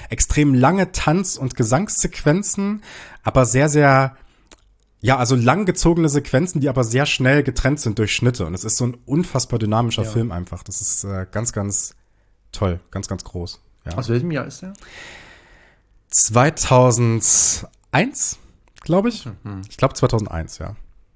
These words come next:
Speaker 1: Genau, richtig, ja. Man erinnert sich vielleicht noch an den Song von Christina Aguilera und, äh,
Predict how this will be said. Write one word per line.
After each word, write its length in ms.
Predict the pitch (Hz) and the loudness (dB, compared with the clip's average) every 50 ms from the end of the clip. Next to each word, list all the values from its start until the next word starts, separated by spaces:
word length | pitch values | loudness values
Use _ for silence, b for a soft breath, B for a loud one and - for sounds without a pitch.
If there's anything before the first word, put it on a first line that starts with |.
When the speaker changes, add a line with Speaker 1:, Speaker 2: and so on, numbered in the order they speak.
| _ _ _ _ - - | _ _ _ _ -20 -18
Speaker 1:
Genau, 220 | - 87 82 98 - _ _ _ - - | -16 -16 -16 -16 -18 _ _ _ -20 -18
richtig, 280 | 95 - - 98 - - | -18 -16 -16 -18 -16 -14
ja. 120 | 73 - - - | -16 -14 -8 -4
Man 120 | 95 95 | -2 0
erinnert 320 | 104 101 110 113 110 107 | 2 4 4 4 4 2
sich 200 | - 104 95 - | 2 -2 -4 -2
vielleicht 260 | - 98 92 92 95 101 | -2 0 2 2 2 0
noch 120 | 95 - | -4 -4
an 120 | 85 90 | -4 -4
den 240 | 87 92 90 90 92 | -2 -2 -2 -2 -4
Song 280 | 90 - - 104 101 95 | -4 -2 -2 0 -2 -2
von 200 | - - 95 85 | -2 -4 -6 -6
Christina 380 | - - - - - 104 101 | -6 -8 -8 -6 -4 -2 -2
Aguilera 500 | 90 85 92 92 90 92 98 95 92 87 | -2 -2 -2 0 0 2 2 2 2 2
und, 380 | 85 82 80 80 82 80 - - | 0 0 -4 -6 -8 -10 -10 -12
äh, 400 | - 87 85 82 82 82 82 82 | -10 -8 -6 -4 -4 -2 -4 -4